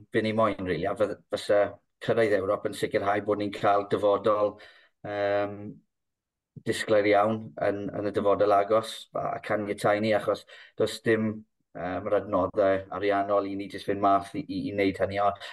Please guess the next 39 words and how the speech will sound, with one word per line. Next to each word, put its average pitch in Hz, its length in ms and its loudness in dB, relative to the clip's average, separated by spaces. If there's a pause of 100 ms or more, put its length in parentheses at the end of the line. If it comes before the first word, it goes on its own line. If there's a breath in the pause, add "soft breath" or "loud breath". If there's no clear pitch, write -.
(120)
bydd 110 140 4
hynny'n 107 260 0
helpu 101 320 -2
ni'n 98 220 0
fawr 98 260 4
iawn. 92 180 0
So, 95 220 0 (340 loud breath)
wrth - 140 -4
gwrs, 110 300 0
ni 101 120 -2
moyn 101 300 2
cyrraedd 95 320 0
Ewrop, 90 320 0
fel 98 160 0
bod 95 160 -4
pob, 95 260 0
pawb 95 240 2
arall, 87 240 0
hyd 101 220 -6
yn 95 100 2
oed 95 160 -2
Reina 92 220 0 (100)
Pen 92 220 -2
y - 80 -20
Bont, 90 340 0 (400 loud breath)
yy, 92 160 0
y - 160 0
Bari, 98 320 4
hyd 98 220 -2
yn 95 80 2
oed, 92 260 0
yym, 90 460 -4
ar 98 180 0
hwyl 101 160 0
ffordd. 98 320 0
So, 98 220 2 (760)
ie, 98 240 0
ni 110 160 -2
moyn 110 300 0